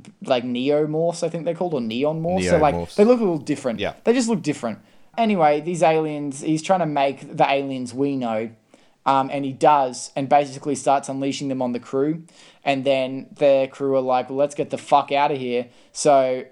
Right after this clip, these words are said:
Speaker 1: a couple of them get away. Daniels is Brie Larson. They get back on the ship, um, and there's another android called Walter. And basically Walter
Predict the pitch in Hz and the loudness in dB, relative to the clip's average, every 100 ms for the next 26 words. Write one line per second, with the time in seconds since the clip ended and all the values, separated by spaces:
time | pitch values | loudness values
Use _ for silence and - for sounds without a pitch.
0 | - 135 - 185 190 180 160 139 139 131 | -2 0 2 2 2 -2 -2 0 0 2
1 | 131 123 123 120 131 135 127 120 113 127 | 0 0 -2 0 0 0 -6 -8 -4 -4
2 | 117 113 117 127 117 113 - _ 143 175 | 0 0 0 -4 -10 -12 -18 _ 2 4
3 | 180 175 170 143 - 151 143 - 143 139 | 4 2 0 -4 -2 -2 -2 -2 0 0
4 | 139 143 139 139 143 147 156 160 151 147 | -2 -4 -2 -2 0 0 2 4 2 0
5 | 135 139 139 143 135 123 120 _ _ _ | -4 -4 -2 -2 0 -2 -4 _ _ _
6 | - 147 135 127 113 - 120 139 147 - | 0 2 2 -2 -8 -12 2 4 4 0
7 | 123 117 - _ _ _ - 131 139 143 | -2 -2 -6 _ _ _ -10 2 4 4
8 | 117 - 139 131 139 139 | -4 -4 -2 2 2 2